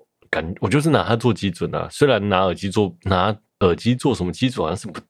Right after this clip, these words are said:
调整声音是不太对的，但是我就习惯拿它的耳机来调整我自己 Podcast 的声音，因为我最常用那副耳机听 Podcast 哦。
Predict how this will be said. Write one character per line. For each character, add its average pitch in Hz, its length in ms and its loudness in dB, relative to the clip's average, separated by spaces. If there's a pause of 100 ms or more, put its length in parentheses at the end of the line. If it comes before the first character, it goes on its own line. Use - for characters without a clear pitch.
(120)
调 98 160 0
整 113 160 0
声 110 140 0
音 117 140 4
是 117 120 -2
不 90 100 -8
太 104 160 0
对 98 240 2
的， 82 140 2
但 127 160 4
是 139 60 4 (220)
我 87 140 0
就 101 100 2
习 98 200 -2
惯 95 160 0
拿 82 160 0
它 87 160 0
的 87 340 -2 (360)
耳 95 100 0
机 104 120 -2
来 92 60 2
调 87 220 -2
整 85 200 -2
我 85 240 -2 (120)
自 - 100 0
己 101 100 2
Podcast 101 520 0
的 71 100 -4
声 - 160 -8
音， 165 220 -4
因 151 120 4
为 170 80 4 (300)
我 95 80 -2
最 180 100 4
常 101 160 0
用 104 80 2
那 117 120 2
副 98 160 0
耳 78 100 -2
机 98 160 -4
听 98 420 -2 (400)
Podcast 85 600 -6
哦。 - 120 -10